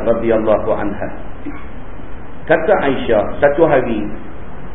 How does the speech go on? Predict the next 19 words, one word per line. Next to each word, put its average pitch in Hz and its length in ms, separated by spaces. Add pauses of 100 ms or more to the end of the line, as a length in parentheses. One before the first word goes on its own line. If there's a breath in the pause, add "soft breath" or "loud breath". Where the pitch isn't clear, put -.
(300)
Isteri-isteri 190 800
Nabi, 135 400
Nabi 165 320
isteri 131 320
ramai. 110 320 (1200)
Satu 160 240
hari 208 440
isteri-isteri 196 600
Nabi 196 400
ni, 180 160
mereka 196 320
tanya 208 280
Nabi. 135 360 (720)
Pakat-pakat 196 560
tanya 185 320
Nabi. 127 320 (1120)
Mereka 196 240
kata, 214 220 (180)
"Ayyuna 220 440